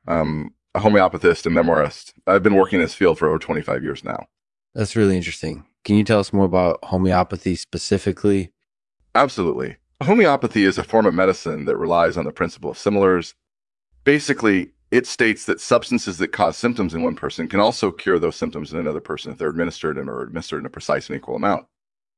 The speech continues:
Speaker 2: That makes sense. Do you have any experience working with people who suffer from chronic illnesses?
Speaker 1: Um, absolutely. I've worked with people who suffer from everything from anxiety to arthritis to cancer. In fact, one of my patients even won the lottery.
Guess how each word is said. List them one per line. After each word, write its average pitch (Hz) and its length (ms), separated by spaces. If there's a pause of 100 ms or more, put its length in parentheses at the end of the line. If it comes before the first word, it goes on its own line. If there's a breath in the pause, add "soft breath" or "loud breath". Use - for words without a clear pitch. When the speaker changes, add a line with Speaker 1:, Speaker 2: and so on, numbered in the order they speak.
(120)
Speaker 2:
That 98 120
makes 107 240
sense. - 420 (140)
Do 104 80
you 104 60
have 131 200
any 127 160
experience 101 480
working 101 280
with 92 120
people 95 300
who - 180
suffer - 360
from 87 180
chronic 92 400
illnesses? 98 640 (480)
Speaker 1:
Um, - 220 (180)
absolutely. 85 460 (180)
I've 107 160
worked 156 180
with 120 120
people 95 260
who 90 100
suffer 95 320
from - 280
everything 90 440
from 76 160
anxiety 78 420
to 78 100
arthritis 76 500
to - 80
cancer. - 540 (260)
In 92 80
fact, 104 240
one 117 140
of 113 40
my 92 100
patients 92 580
even 85 200
won 92 180
the 82 100
lottery. 85 560